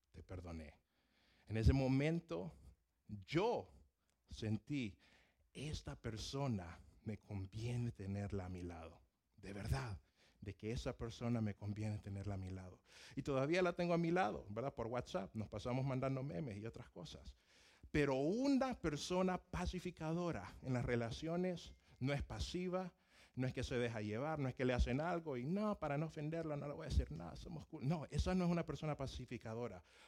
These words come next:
Una persifi-, persona pacificadora es activa, proactiva en corregir, por ejemplo. También es activa y proactiva en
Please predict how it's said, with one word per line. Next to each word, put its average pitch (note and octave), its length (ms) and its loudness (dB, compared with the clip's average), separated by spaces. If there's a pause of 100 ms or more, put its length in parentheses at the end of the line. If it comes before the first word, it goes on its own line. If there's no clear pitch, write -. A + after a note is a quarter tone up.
Una D#3+ 180 0
persifi-, C3 420 0 (180)
persona C3+ 360 -2
pacificadora B2 680 0
es G#2+ 180 -4 (180)
activa, G#3+ 680 2 (360)
proactiva B2 680 -2 (720)
en G#2 140 -2
corregir, G2+ 640 -4 (1200)
por G#2 120 -8
ejemplo. F#2 380 -6 (560)
También C3 320 4
es C#3 120 -2
activa G#3 720 0 (400)
y C3 120 -4
proactiva A2+ 840 0 (240)
en A2+ 320 0